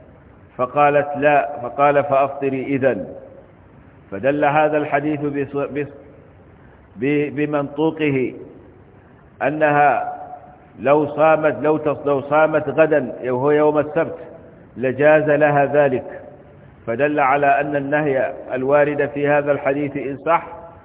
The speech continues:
إنما لمن يخص يوم السبت بصوم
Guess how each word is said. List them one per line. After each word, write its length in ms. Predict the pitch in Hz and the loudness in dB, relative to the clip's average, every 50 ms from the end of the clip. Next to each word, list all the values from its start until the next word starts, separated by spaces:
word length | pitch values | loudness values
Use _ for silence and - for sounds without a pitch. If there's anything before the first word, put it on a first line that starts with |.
| - - - - - - 104 | -20 -20 -20 -20 -20 -14 -10
إنما 420 | 120 139 147 147 139 135 143 143 | -8 -6 -2 -2 0 0 0 0
لمن 300 | 139 139 139 135 139 139 | 0 0 -2 -2 -4 -4
يخص 440 | 139 139 127 - - 151 143 - - | -4 -4 -4 -4 -8 -10 -10 -8 -4
يوم 260 | 147 147 143 143 139 139 | -2 0 0 0 0 -2
السبت 400 | 131 - - 143 131 120 - 135 | -4 -4 -6 -6 -8 -6 -10 -8
بصوم 540 | 127 127 127 127 - 151 156 147 120 98 | -8 -8 -6 -2 2 4 4 4 2 0